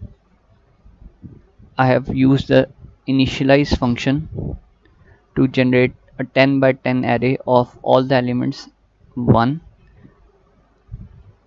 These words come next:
Now I've used this replace array subset function. In this, I have taken the row index. Since this is a two-dimensional array, so there will be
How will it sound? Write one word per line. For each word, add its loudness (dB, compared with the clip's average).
Now 2
I've 2
used 0
this 0
replace 0
array 0
subset -4
function. -4
In 2
this, 4
I 0
have 0
taken 0
the 4
row 2
index. 2
Since -4
this 0
is 0
a 8
two-dimensional 2
array, 2
so -2
there 4
will 4
be 0